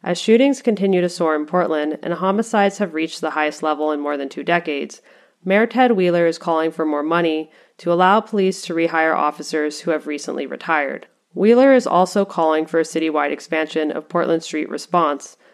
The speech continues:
to reduce the number of calls police must handle. Along with that effort, he said he expected to ask for a significant funding increase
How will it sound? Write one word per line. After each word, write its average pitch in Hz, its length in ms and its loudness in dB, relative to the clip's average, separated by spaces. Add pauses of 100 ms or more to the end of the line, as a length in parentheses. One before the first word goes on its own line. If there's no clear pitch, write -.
(260)
to 180 100 -6
reduce 220 320 2
the 254 100 2
number 190 280 2
of 175 100 0
calls 156 340 0
police 151 320 -6
must - 220 -10
handle. 156 480 -4 (260)
Along 226 320 4
with 277 140 2
that 170 220 4
effort, 165 480 0
he 180 120 -4
said 190 200 0
he 220 80 6
expected 180 460 -2
to 170 100 -4
ask 156 260 0
for 160 120 -4
a 156 40 -2
significant 160 580 -4
funding 147 340 -6
increase 156 680 -2